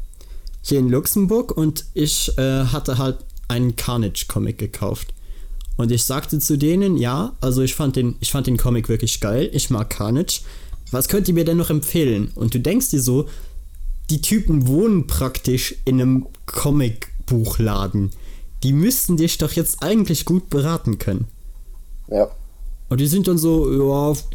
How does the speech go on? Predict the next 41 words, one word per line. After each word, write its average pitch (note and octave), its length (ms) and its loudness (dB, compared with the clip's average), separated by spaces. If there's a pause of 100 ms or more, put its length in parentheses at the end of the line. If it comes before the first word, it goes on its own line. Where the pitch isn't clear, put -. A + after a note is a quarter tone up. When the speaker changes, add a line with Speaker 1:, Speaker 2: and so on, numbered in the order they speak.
(120)
Speaker 1:
keine D3 380 0
Ahnung, D3+ 480 2
also C3 240 2
wir C3 160 2
haben D#3 300 2
hier C#3+ 320 4
ein B2 180 2
wenig D#3+ 320 2
was C#3 200 0
von C3+ 360 0
Carnage, C3+ 760 -2
wenn C3+ 180 2
du B2+ 80 4
dir B2 160 2
das C3 240 0
anschauen C#3 640 0
willst. C3 260 2
Und A#2+ 100 0
ich B2+ 200 -2
bin D3+ 120 2
so, C3 140 4
ja, B2 220 2
aber A#2+ 280 2
keine B2+ 280 -2
Ahnung, D3 180 2
ihr B2+ 120 2
lest E3 280 2
doch A#2 140 0
sicherlich A#2+ 480 2
mehr B2+ 200 2
Comics C3 400 2
als G#2 240 0
ich. E3 300 0 (460)
Ihr A#2 120 4
werdet C#3+ 260 2
doch - 100 0
jetzt C3+ 400 0
mir B2 100 2
irgendwas C#3+ 360 2
empfehlen B2+ 480 4
können. G#2 360 0